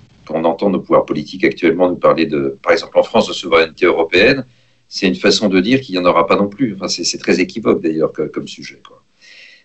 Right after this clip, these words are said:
Donc, cette, euh, disparition du politique,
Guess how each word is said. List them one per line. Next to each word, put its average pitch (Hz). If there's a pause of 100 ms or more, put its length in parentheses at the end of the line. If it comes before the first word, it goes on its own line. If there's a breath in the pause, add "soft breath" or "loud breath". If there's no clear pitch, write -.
(100)
Donc, 185 (960)
cette, -
euh, 110
disparition 127
du 107
politique, 95